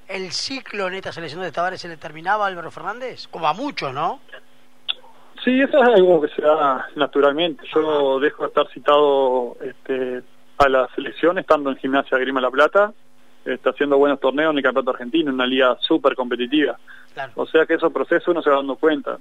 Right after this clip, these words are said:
Speaker 2: Al principio vas quedando en el banco, después, este, cuando te citan vas quedando fuera del banco y bueno,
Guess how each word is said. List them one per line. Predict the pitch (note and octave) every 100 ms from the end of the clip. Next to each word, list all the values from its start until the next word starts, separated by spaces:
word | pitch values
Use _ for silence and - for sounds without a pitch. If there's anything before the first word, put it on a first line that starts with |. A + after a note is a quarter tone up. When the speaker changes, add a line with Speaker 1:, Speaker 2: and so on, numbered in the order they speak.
| - -
Speaker 2:
Al | B2+
principio | B2+ C3 - D3+ D#3 D3 D3 C#3+ C#3
vas | C#3 D3
quedando | D#3 D3+ D3+ D3+
en | D3
el | C#3+
banco, | F#3 G#3 G3+ G3+ G3 G3
después, | D3 - D3+ D3+ C#3+
este, | C3+ B2 - B2+ A#2+ B2 B2 B2+
cuando | C3+ B2+ C3+
te |
citan | - C#3 C3+
vas | C3
quedando | C#3 C3+ C3+ A#2
fuera | C#3 C3+ C3+
del | C3
banco | D3 F#3 G3 G#3
y | C3+ A#2+ A#2
bueno, | B2 E3+